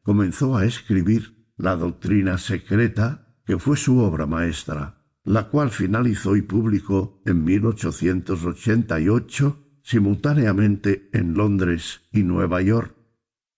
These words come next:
Murió en Londres el ocho de mayo de mil ochocientos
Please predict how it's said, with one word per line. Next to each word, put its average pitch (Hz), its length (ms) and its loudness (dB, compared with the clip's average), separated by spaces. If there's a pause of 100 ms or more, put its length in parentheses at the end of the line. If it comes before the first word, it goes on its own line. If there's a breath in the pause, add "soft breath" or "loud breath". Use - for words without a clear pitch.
Murió 110 420 2
en 113 140 4
Londres 139 540 2 (240)
el 95 200 0
ocho 117 320 0
de 135 100 2
mayo 98 680 0
de 90 160 0
mil 101 200 4
ochocientos 104 960 -2